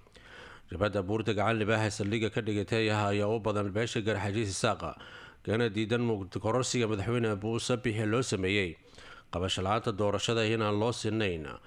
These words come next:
hoggaanka Somaliland. Buurta Gacan Libaax ayaa noqonaysa furin labaad oo Somaliland ku dagaalamayso. Waxay horey u diiday dadka deegaanka, u diiday dadka soo-, go-, deegaanka Sool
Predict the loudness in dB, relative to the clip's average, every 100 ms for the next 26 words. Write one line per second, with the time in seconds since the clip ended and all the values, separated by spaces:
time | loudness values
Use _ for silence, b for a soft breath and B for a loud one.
0 | B B -6 2 2 2 -2 0 2 2
1 | 2 2 0 -6 -16 -20 -20 -12 -4 -2
2 | 0 0 0 0 0 0 0 0 0 0
3 | 0 0 -2 0 0 0 0 -2 -2 -2
4 | -2 0 2 0 -2 -4 -2 2 2 2
5 | 0 -2 -2 -4 -8 B B B B 0
6 | 2 2 2 2 0 -2 -10 -20 _ -4
7 | -2 -2 0 2 2 -2 0 -2 0 0
8 | 0 -2 -2 0 0 0 -2 -2 -2 -2
9 | -2 -4 -4 -2 0 0 0 0 0 -2
10 | 0 0 0